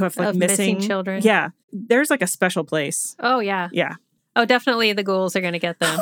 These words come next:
Speaker 1: <laughs> Hundred percent.
Speaker 2: For sure. For
Speaker 1: A
Speaker 2: sure.
Speaker 1: hundred percent.
Speaker 2: Yeah.
Speaker 1: And in fe-, this is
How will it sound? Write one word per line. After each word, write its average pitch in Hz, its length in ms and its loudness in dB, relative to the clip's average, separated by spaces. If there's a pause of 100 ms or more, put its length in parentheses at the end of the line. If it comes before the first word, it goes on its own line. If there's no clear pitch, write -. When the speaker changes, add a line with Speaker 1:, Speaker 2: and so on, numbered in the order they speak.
Speaker 1:
<laughs> 554 80 2
Hundred 254 260 6
percent. 269 40 8
Speaker 2:
For 262 100 6
sure. 190 340 4
For 190 280 -2
Speaker 1:
A - 20 6 (200)
Speaker 2:
sure. 160 80 -2
Speaker 1:
hundred 202 220 2
percent. 185 360 -2 (120)
Speaker 2:
Yeah. 175 220 -4 (220)
Speaker 1:
And 240 240 2
in 233 100 2
fe-, - 160 2
this 262 180 0
is 269 200 -4